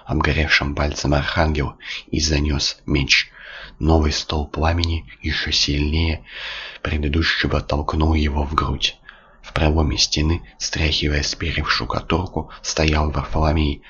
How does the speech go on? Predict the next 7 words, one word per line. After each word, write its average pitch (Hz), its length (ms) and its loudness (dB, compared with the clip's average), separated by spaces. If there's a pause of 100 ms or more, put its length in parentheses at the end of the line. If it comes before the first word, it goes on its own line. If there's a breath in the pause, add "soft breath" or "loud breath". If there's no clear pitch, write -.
От 73 200 -2
неожиданности 78 800 0
Габриэль 78 480 0
выпустил 76 540 -4
из 73 120 0
рук 76 280 -2
меч, 78 300 0